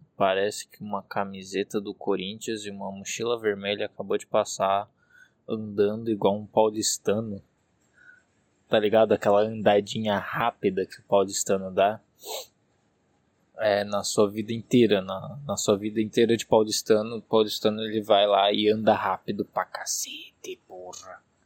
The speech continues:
Só falta correr, tá ligado? Provavelmente tá voltando pra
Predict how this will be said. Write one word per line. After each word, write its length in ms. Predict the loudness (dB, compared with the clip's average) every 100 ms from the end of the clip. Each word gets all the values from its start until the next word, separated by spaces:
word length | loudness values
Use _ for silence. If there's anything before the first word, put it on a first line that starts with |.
| _ _ _ _ -16
Só 220 | -10 -6
falta 320 | -2 -2 -2
correr, 480 | 0 0 2 -4 -10 -8
tá 100 | -6
ligado? 380 | -4 -2 -2 -4 -20 _ _ _ _ _ _ _ _ _ -20 _ _
Provavelmente 440 | -4 -4 -6 -4
tá 120 | -2
voltando 440 | -2 -2 -6 -10 -10
pra 220 | -8